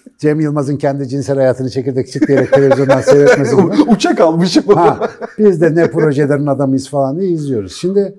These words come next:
Speaker 1: bütün bu senelerce bunları hep gördüğüm için ben bu şikayet eden cesaret edemez hikayesini geliştirdiğim yerlerden birisi burası.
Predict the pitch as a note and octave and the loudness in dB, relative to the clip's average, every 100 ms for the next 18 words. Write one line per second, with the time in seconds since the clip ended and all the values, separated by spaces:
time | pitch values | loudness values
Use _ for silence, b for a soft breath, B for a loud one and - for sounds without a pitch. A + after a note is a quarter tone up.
0 | - D3 C#3 D#3+ - G#3 D3+ - D3+ D#3 | -16 -10 -8 -8 -6 -4 -4 -6 -6 -4
1 | E3+ E3+ C#3+ C3 D3+ D#3 D3+ D3 - D3 | -2 -4 -4 -8 -6 -6 -6 -8 -10 -10
2 | D#3+ G#3+ D#3+ - B2 C#3 D3 C#3 - A#2 | -8 -10 -10 -10 -10 -8 -8 -10 -14 -14
3 | D3+ D3+ D#3+ D3+ C#3 A2 G#2+ D3 C#3 B2 | -12 -12 -12 -12 -12 -14 -16 -16 -16 -14
4 | C#3 C3 - G#2+ C3 B2+ A2+ A#2+ A#2 A#2 | -14 -14 -16 -18 -14 -12 -14 -14 -12 -12
5 | A2+ - A#2+ B2 A#2 A2+ A2+ A2 A2 G#2+ | -12 -16 -16 -14 -12 -14 -14 -14 -14 -14
6 | F#2+ E2 G2+ B2+ F#2 - - | -16 -18 -14 -12 -12 -16 -20